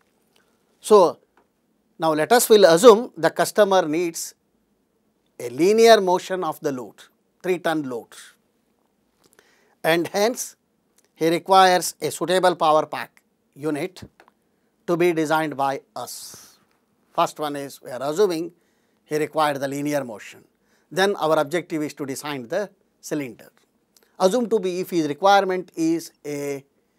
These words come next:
a torque and a speed, that time hydraulic motor. Now let us, we'll see now he want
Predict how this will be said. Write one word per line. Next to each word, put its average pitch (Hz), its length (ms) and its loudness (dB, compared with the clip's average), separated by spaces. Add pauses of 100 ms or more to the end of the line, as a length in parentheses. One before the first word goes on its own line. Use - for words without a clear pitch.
(720)
a 143 80 -12
torque - 680 -4 (340)
and - 120 -8
a 127 40 -10
speed, - 320 -16 (960)
that 175 220 -2
time 170 160 -4
hydraulic 147 480 -6
motor. - 240 -20 (1000)
Now 156 120 -6
let 147 160 -6
us, 175 160 -6
we'll 151 160 -4
see 160 240 -4
now 147 420 -6 (180)
he 165 160 -6
want 180 460 -2